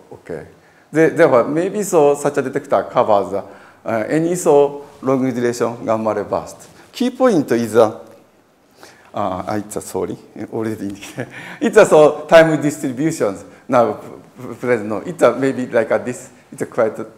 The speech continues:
little bit old. If we detected, uh, uh, new generation in terms of long gamma ray burst, it's a quite so good evidence for the, so, population three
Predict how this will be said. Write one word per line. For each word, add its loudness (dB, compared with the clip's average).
little -8
bit -14
old. -8
If -2
we 6
detected, 4
uh, 4
uh, -10
new -2
generation 2
in -10
terms -6
of -2
long -2
gamma 6
ray 4
burst, -4
it's -6
a 4
quite 0
so 2
good 2
evidence -2
for 2
the, -2
so, -4
population -2
three -4